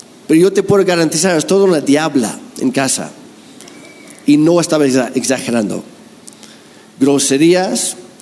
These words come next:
botando cosas, violencia en la casa, pero en la iglesia una santa.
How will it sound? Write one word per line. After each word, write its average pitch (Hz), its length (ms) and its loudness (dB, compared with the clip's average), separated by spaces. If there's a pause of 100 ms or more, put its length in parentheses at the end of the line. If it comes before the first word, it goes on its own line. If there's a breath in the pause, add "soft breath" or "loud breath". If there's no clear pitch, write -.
(220 loud breath)
botando 156 600 0
cosas, 190 640 -2 (160 loud breath)
violencia 156 760 2
en 151 140 2
la 143 120 0
casa, 175 460 -2 (640 loud breath)
pero 151 140 0
en 151 60 2
la 143 100 2
iglesia 185 480 0 (100)
una 131 220 2
santa. - 540 -6